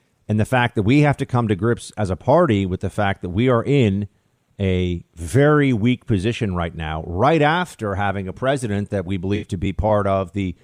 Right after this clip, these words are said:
beginning of a political movement. Now, I think there's a comeback in our future.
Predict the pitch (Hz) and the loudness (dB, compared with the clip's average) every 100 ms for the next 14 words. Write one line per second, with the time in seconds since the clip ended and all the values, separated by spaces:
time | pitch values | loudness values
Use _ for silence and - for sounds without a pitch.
0 | _ _ - 120 98 175 196 131 101 98 | _ _ -4 -2 4 4 6 4 0 -2
1 | 101 104 95 92 120 170 101 82 - - | 0 -2 -2 -2 0 0 -2 -6 -10 -2
2 | 113 151 208 208 208 - 170 151 - - | 2 4 4 2 0 4 4 4 0 -14
3 | _ _ _ - 139 165 180 143 120 - | _ _ _ -4 0 2 4 4 2 2
4 | 117 107 98 95 85 - 95 | -2 -2 -2 -6 -8 -8 -12